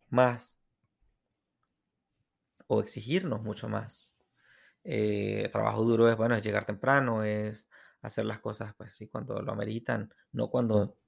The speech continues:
digamos, nos tenemos más o menos ganas, sino cuando toca las, hacer las cosas.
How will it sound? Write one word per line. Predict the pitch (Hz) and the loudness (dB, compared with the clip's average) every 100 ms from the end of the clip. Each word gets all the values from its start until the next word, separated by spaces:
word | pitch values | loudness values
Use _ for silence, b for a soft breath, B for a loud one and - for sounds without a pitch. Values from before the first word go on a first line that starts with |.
| _ _ _ _ _ _ | _ _ _ _ _ _
digamos, | 127 110 104 110 113 - - - _ B B B B B _ _ _ _ - | -4 0 2 0 -2 -10 -20 -20 _ B B B B B _ _ _ _ -6
nos | 110 101 - - - _ - _ _ _ | -2 -2 -4 -16 -18 _ -20 _ _ _
tenemos | 117 107 107 | 2 4 4
más | 113 139 143 | 8 8 8
o | |
menos | 117 117 113 | 6 6 4
ganas, | 135 143 | 4 2
sino | - - | -2 -8
cuando | 120 - | -6 -10
toca | - 131 - 110 | 2 2 2 -2
las, | 107 | -4
hacer | - 117 | -6 -8
las | 117 - | -8 -2
cosas. | 135 139 117 | -2 0 -4